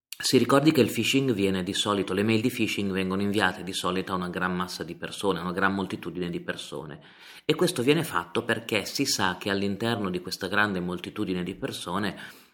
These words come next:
c'è una piccola parte che ha appunto un livello culturale basso, oppure che ha un'attenzione che in quel momento è distratta, che sono le vittime ideali, che diventano le vittime ideali.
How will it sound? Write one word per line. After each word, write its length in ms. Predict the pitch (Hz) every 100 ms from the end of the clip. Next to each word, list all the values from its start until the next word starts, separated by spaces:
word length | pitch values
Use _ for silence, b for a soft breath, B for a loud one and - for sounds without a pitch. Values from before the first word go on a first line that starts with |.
| _
c'è 120 | - 110
una 200 | 101 101
piccola 420 | 127 - 107 107
parte 580 | 107 85 85 - 117 110
che 140 | 147
ha 260 | 120 87 76
appunto 640 | 98 - 131 113 95 95
un 120 | 95
livello 480 | 95 101 135 127 101
culturale 800 | - 131 117 101 92 87 85 82
basso, 800 | 85 85 - 101 - 85 80 B B B B B
oppure 440 | 151 - 190 165 -
che 160 | 127
ha 120 | 123
un'attenzione 920 | 131 117 123 - 123 117 139 143 110 92
che 80 | 98
in 120 | 92
quel 160 | 98
momento 480 | 95 104 123 101 107
è 80 | 120
distratta, 640 | 143 - 113 82 82 117
che 120 | 117 151
sono 720 | - 87 85 107 - - _ -
le 140 | 131
vittime 340 | 92 - 127 123
ideali, 500 | 110 85 73 80 -
che 120 | 135
diventano 440 | 123 80 80 107
le 100 | 104
vittime 340 | 82 78 85 80
ideali. 400 | 78 76 -